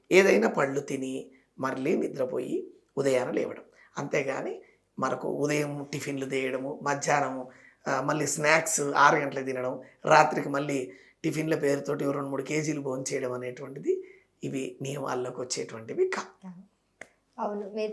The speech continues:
Speaker 2: చాలా చక్కగా వివరించారు. చాలా మందికి ఇవి తెలియదు. And ఇవి పాటించడమే వాళ్ళు ఒక ఎత్తు అయితే మరి ద-, దారుణంగా కొన్ని చూస్తారు కదండి వీడియోస్ అవన్నీ కూడా.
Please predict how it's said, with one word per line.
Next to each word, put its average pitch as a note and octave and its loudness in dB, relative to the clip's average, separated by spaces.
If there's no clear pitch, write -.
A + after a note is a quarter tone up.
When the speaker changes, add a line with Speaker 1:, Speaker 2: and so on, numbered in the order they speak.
Speaker 2:
చాలా A3 0
చక్కగా A#3 -2
వివరించారు. A3 -2
చాలా A3+ 0
మందికి A#3+ -4
ఇవి G#3+ -4
తెలియదు. G3+ -6
And A#3+ 0
ఇవి A#3 0
పాటించడమే D4 0
వాళ్ళు C4 4
ఒక G#3 -4
ఎత్తు C#4 2
అయితే B3+ 2
మరి B3+ 0
ద-, A3+ 0
దారుణంగా C4+ 2
కొన్ని A#3+ -2
చూస్తారు B3 0
కదండి G#3 -2
వీడియోస్ G#3+ -4
అవన్నీ G3 -6
కూడా. F#3+ -6